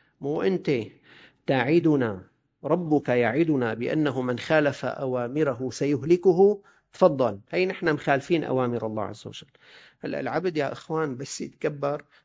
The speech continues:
الله يمهله، بيتكبر، يمهله، بيتكبر، يمهله.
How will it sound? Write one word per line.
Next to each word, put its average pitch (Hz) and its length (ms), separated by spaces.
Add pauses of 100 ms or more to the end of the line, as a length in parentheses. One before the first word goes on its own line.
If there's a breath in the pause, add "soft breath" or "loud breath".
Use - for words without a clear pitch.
الله 185 200
يمهله، 180 640 (100)
بيتكبر، 143 680
يمهله، 156 560
بيتكبر، 147 640
يمهله. 156 580